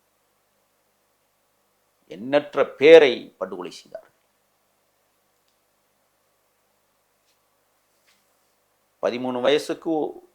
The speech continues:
ஒரு பொண்ணு பருவத்துக்கு வருதுன்னு வச்சுக்கோங்களேன். பெற்றோர்கள் பருவத்திற்கு வருவது போல தோற்றம் இருந்தால் அந்த பெண்ணை மலை கிராமங்களில் வைத்துக் கொள்ள மாட்டார்.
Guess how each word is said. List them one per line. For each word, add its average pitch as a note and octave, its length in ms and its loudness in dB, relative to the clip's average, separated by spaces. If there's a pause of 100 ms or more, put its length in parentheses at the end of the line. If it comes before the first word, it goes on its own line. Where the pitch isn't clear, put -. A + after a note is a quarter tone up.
(160)
ஒரு A2 120 -6
பொண்ணு C#3 280 -8 (160)
பருவத்துக்கு B2+ 480 -4
வருதுன்னு A2 280 -10
வச்சுக்கோங்களேன். - 640 -16 (280)
பெற்றோர்கள் D3+ 560 2 (540)
பருவத்திற்கு F3+ 720 2
வருவது D#3+ 440 6
போல G3 480 8 (840)
தோற்றம் C#3 380 0
இருந்தால் G#2 400 -2
அந்த F#2+ 200 -8
பெண்ணை A#2+ 380 -6 (520)
மலை G2+ 180 -6
கிராமங்களில் E2 540 -10
வைத்துக் - 240 -20
கொள்ள B1 140 -20
மாட்டார். - 340 -20